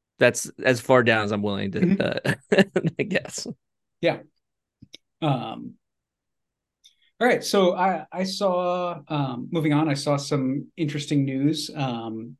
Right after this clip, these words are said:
Speaker 2: uh, uh, today. Uh, looks like the Chattanooga Red Wolves are positioning themselves to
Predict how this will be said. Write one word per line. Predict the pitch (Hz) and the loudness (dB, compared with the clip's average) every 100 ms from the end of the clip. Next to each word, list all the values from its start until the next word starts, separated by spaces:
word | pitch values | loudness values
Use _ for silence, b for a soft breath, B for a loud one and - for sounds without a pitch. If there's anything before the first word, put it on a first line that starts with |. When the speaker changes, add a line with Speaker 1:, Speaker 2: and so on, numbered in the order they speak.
| - | -14
Speaker 2:
uh, | 127 120 - 139 | -12 -12 -14 -14
uh, | 131 - | -16 -14
today. | - 123 117 135 143 - | -6 -4 -2 -2 -4 -8
Uh, | 120 113 - b b - | -8 -8 -12 b b -10
looks | 131 160 - - | -8 -6 -8 -2
like | 151 151 147 - | 0 0 0 -8
the | 110 - _ | -12 -14 _
Chattanooga | - - - 139 151 143 143 147 117 107 | -10 -8 -6 -6 -4 -4 -2 -2 -4 -6
Red | 107 107 117 156 | -12 -6 -4 -2
Wolves | 127 110 101 110 120 - | -4 -6 -8 -10 -12 -12
are | 123 117 110 107 | -6 -4 -6 -8
positioning | 123 120 117 127 117 | -10 -8 -8 -6 -6
themselves | 113 - 120 113 120 120 | -8 -8 -6 -6 -6 -8
to | - 117 113 110 | -8 -8 -6 -8